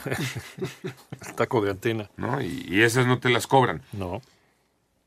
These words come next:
Speaker 2: Cebolla, precios en loncherías, fondas, torterías, taquerías. La tortilla también ya está considerada en esta ocasión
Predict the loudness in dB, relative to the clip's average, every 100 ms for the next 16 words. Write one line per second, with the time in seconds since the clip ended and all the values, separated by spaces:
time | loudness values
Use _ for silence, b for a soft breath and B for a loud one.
0 | _ _ _ _ _ 10 12 12 12 4
1 | 0 0 6 6 6 0 2 0 4 4
2 | 6 6 4 -2 -2 0 0 0 2 4
3 | 2 0 -4 0 2 2 0 -10 _ _
4 | _ _ _ 4 6 8 4 4 0 0
5 | -4 -2 6 8 8 4 _ _ _ _
6 | _ _ _ 4 4 4 4 6 6 6
7 | 4 0 0 -2 0 2 4 4 4 4
8 | 2 0 0 2 0 -2 0 4 4 2